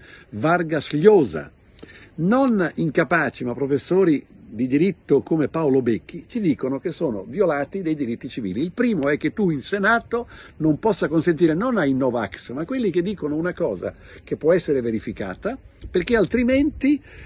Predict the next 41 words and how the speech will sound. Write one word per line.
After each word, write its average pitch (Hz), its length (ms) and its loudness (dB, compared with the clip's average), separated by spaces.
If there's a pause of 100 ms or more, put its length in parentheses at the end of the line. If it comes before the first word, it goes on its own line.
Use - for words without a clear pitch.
(140)
tu 233 120 2
non 202 200 4
sostieni 202 400 2
la 160 100 4
campagna 190 460 0
vaccinale 208 600 -2
e 170 140 0
sostieni 214 500 -2
infondate 170 800 0
e 139 40 2
ambigue 147 300 2
teorie. 127 300 2
Ma 143 120 -2
chi 226 140 -8
cazzo 294 360 2
sei - 240 -2
per 156 160 -6
dire 147 180 -2
che 131 80 -10
sono 160 320 -8 (200)
insensate 170 880 2 (200)
e 175 280 8 (220)
infondate 165 920 4
e 151 140 2
ambigue 151 460 4
teorie? 120 500 0 (160)
Chi 294 120 6
sei? 110 540 0
Sei 143 160 -2
un 143 120 2
medico? 190 580 2 (180)
Sei 175 220 0
un 107 140 -2 (200)
senatore 180 540 0
che 170 100 -2
deve 139 160 2
rispettare 156 480 -2
il 143 60 -2
suo 151 180 -8
collega 117 480 -4 (300)
senatore. - 720 -6